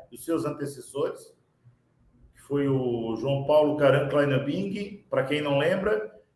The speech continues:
e o Napoleão Bernardes. Por esses três prefeitos que descumpriram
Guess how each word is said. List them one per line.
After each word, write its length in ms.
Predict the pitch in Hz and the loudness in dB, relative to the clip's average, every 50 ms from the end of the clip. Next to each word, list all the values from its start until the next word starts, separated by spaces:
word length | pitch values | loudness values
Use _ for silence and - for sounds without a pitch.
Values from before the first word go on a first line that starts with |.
| _ _ | _ _
e 140 | 151 165 | 2 4
o 320 | 175 170 175 170 170 165 165 | 4 4 4 4 4 4 6
Napoleão 540 | 165 170 170 170 160 165 165 160 175 185 180 | 6 6 4 6 4 4 4 6 6 6 8
Bernardes. 920 | 185 180 156 147 147 143 139 131 120 - - - - - - - - - _ _ _ _ _ _ _ _ _ _ _ _ _ | 8 8 8 8 6 6 6 6 6 4 0 -4 -6 -8 -10 -12 -14 -18 _ _ _ _ _ _ _ _ _ _ _ _ _
Por 120 | 135 135 | -2 -2
esses 280 | 156 139 151 147 139 - | -2 -2 -2 -4 -4 -2
três 260 | 175 196 220 214 - | 2 4 4 4 4
prefeitos 840 | - - 202 196 - - 170 160 151 143 131 - - - - - - _ | 2 4 4 4 4 4 2 2 2 2 0 -2 -6 -10 -14 -18 -10 _
que 100 | 143 135 | -6 -6
descumpriram 920 | 135 - - - 151 139 135 156 165 196 208 214 226 226 226 220 - - | -6 -6 -8 -8 -8 -8 -4 -2 -2 2 2 4 4 4 2 -2 -4 -10